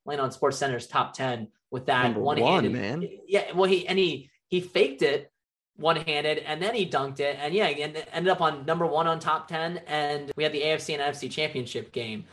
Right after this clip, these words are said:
Speaker 1: So, uh, pretty, pretty awesome accomplishment for him to land on Sports Center top ten, and I'm hoping we see more and more highlights. Um, helps too that the E S P N deal. I'm sure there's a little bit more of a reason to put, you know, some E S P N highlights up there. Um, and cool teal jerseys too that they wore.
Speaker 2: Yeah.
Speaker 1: I really like them. Obviously, they wore them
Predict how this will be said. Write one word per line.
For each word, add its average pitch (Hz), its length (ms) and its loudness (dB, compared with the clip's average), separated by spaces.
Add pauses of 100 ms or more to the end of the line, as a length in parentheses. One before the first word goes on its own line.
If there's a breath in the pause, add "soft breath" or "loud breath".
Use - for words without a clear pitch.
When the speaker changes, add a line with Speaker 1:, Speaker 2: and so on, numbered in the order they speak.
(100)
Speaker 1:
So, 139 480 6
uh, 123 220 0
pretty, 208 380 0
pretty 175 340 2
awesome 143 460 0
accomplishment 127 560 -6
for 117 120 -8
him 127 220 -4
to 113 320 -6
land 120 180 -6
on 123 80 -8
Sports 120 260 -6
Center 117 240 -8
top 113 260 -6
ten, 120 240 -8
and 113 120 -8
I'm 117 380 -10
hoping 160 320 -2
we 135 80 -2
see 131 200 -4
more 127 280 -2
and 127 80 -2
more 127 180 0
highlights. 113 560 -6 (240 loud breath)
Um, 120 200 -4
helps - 320 0
too 160 240 4
that 127 340 -4
the 139 120 -6
E - 40 -2
S 135 120 -4
P 131 120 -6
N 127 100 -4
deal. 120 160 -4
I'm 117 80 -8
sure 139 200 -2
there's 131 120 0
a 123 80 0
little 123 160 2
bit 120 120 -4
more 123 180 -6
of 120 80 -10
a 123 80 -2
reason 120 320 -4
to 113 80 -12
put, 113 320 -6 (320 loud breath)
you 127 80 -8
know, 113 40 -8
some 123 160 -10
E 127 120 0
S 110 100 -10
P - 140 -10
N 117 80 -8
highlights 113 420 -10
up 110 140 -10
there. 113 260 -12 (220 loud breath)
Um, 120 160 -4
and 127 180 -6
cool 285 220 -4
teal 202 240 4
jerseys 131 420 2
too - 140 -4
that 123 160 -2
they 123 100 -2
wore. 113 200 2
Speaker 2:
Yeah. - 120 2
Speaker 1:
I 135 80 4
really 165 240 8
like 143 220 4
them. 131 100 0
Obviously, 151 320 0
they 135 120 -2
wore 139 220 0
them 135 220 -4